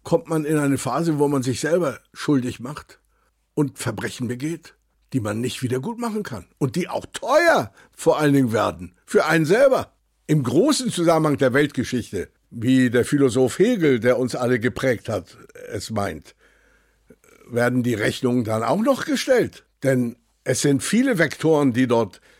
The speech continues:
wirken in so einem Geschichtsprozess. Und alle sind blind, mehr oder weniger. Wir auch,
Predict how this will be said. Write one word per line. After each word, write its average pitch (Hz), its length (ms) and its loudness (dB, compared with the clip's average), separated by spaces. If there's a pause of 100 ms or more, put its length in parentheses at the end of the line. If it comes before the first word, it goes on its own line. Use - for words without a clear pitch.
(120)
wirken 120 640 0
in 135 160 0
so 123 120 2
einem 123 140 0
Geschichtsprozess. - 880 -4 (760)
Und 160 220 0
alle 160 200 0
sind 175 220 2
blind, 277 440 -2 (100)
mehr 185 220 4
oder 202 160 6
weniger. 226 480 0 (840)
Wir 156 240 2
auch, 294 320 2